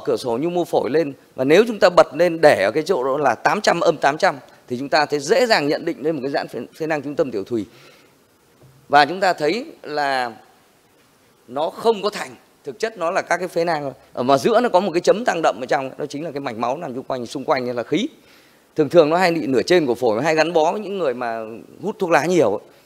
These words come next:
thì chúng ta hay gặp giãn phế nang trung tâm tiểu thùy. Thế rồi tổn thương tổ ong, cái tổn ong thì nó phức tạp lắm. Nó gồm một nhóm các tổn thương dạng kén, cũng lưu ý lại là kén khí chứ không phải là kén nước nhé. Nằm ở ngoại vi phổi sát thành ngực, mà thường là sát thành ngực sau.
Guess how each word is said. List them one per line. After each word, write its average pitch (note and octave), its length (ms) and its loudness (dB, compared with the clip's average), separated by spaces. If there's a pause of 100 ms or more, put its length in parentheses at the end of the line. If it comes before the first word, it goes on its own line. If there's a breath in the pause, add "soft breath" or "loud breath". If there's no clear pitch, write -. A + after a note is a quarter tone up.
(360 soft breath)
thì A#2 180 -6
chúng C#3 160 -8
ta D#3+ 80 0
hay C#3+ 140 -4
gặp C3 180 0
giãn A#2+ 180 -4
phế D#3 60 -4
nang C3+ 120 -6
trung A#2 120 -14
tâm B2 160 -6
tiểu F2+ 120 -8
thùy. G2+ 180 -10 (720)
Thế F#3 80 4
rồi F#3+ 140 6
tổn C#3 140 6
thương F3 160 2
tổ C3+ 100 6
ong, E3 300 6 (180)
cái B2 80 -8
tổn A#2 180 0
ong C#3+ 240 2
thì A2+ 220 -6
nó B2+ 120 -4
phức D#3 160 -14
tạp A#2+ 160 -2
lắm. A#2+ 160 -2 (380 soft breath)
Nó E3 140 0
gồm F3 220 4
một D#3 120 -4
nhóm E3 340 -2
các B3+ 160 -6
tổn C3+ 140 -4
thương F3 180 -4
dạng C3 140 -4
kén, C#3 220 -2 (180)
cũng E3 120 -14
lưu F3+ 100 -8
ý F3+ 60 -6
lại F#3+ 240 -2
là C#3 140 0
kén D3+ 260 -6
khí F3 260 -12
chứ G#3+ 60 -12
không F#3 100 -12
phải B2+ 100 -6
là A2+ 60 -8
kén B2+ 220 -6
nước G#3+ 200 -6
nhé. F#3+ 80 -16 (480 soft breath)
Nằm C3+ 280 0
ở A2 240 0
ngoại C#3+ 260 0
vi D#3+ 140 -6
phổi A2 240 -4
sát A#3+ 260 0
thành C#3+ 160 0
ngực, C#3 260 0 (360)
mà B2 80 -2
thường D#3+ 280 6
là D3+ 60 0
sát D3+ 200 -2
thành C#3 160 -8
ngực C3+ 120 -6
sau. D#3 260 -2